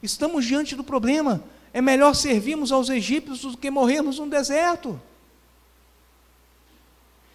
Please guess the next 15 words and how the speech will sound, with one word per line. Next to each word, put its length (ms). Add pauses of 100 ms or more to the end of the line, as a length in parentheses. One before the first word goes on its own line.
(160)
E 120
aí 160
o 60
povo 260
estava 320
reclamando 420
com 100
Moisés. 460
Moisés, 420
porém, 480 (380)
disse 300
ao 80
povo, 320
versículo 460
treze: 520